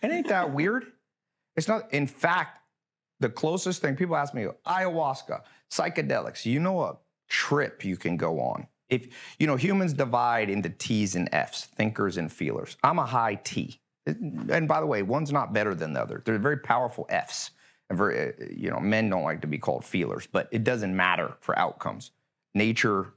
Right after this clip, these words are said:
in its wisdom puts about fifty fifty. So if you do, like, a Myers-Briggs test,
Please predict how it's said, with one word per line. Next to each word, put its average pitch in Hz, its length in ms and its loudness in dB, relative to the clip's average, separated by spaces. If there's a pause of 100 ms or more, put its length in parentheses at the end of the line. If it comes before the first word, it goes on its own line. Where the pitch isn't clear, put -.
in 101 160 2
its - 180 -2
wisdom 90 460 2
puts - 300 -2
about - 260 0
fifty - 220 -4
fifty. - 500 -6 (460)
So - 100 4
if 95 80 0
you 104 80 2
do, 110 140 4
like, 92 160 0
a - 20 0
Myers-Briggs 90 640 0
test, - 480 -2